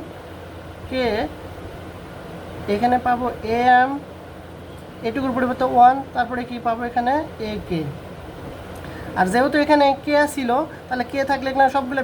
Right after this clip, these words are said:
ভিতরে যেগুলো থাকবে সবগুলো কে হয়ে যাবে। তাহলে সামেশন কে এ, এই এমটা তখন হয়ে যাবে কে, আর এখানে কে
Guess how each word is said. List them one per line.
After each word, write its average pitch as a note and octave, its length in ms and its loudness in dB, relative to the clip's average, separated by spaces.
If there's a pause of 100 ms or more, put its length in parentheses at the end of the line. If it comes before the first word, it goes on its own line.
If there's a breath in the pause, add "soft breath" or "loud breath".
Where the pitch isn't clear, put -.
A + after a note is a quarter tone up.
ভিতরে C4 300 0
যেগুলো B3+ 260 0
থাকবে B3 240 0
সবগুলো B3 200 0 (100)
কে C4 80 0 (120)
হয়ে G#3+ 220 2
যাবে। F#3+ 160 0 (340 loud breath)
তাহলে G3+ 160 -4 (100)
সামেশন C4 420 4 (160)
কে B3 160 -2 (920)
এ, - 20 0 (200)
এই B3 60 0 (260)
এমটা A#3+ 260 2
তখন B3 200 4
হয়ে A3+ 140 4
যাবে A#3 140 -2 (160)
কে, A#3 140 0 (840)
আর G3+ 140 2
এখানে A#3 240 2 (220)
কে B3 100 -4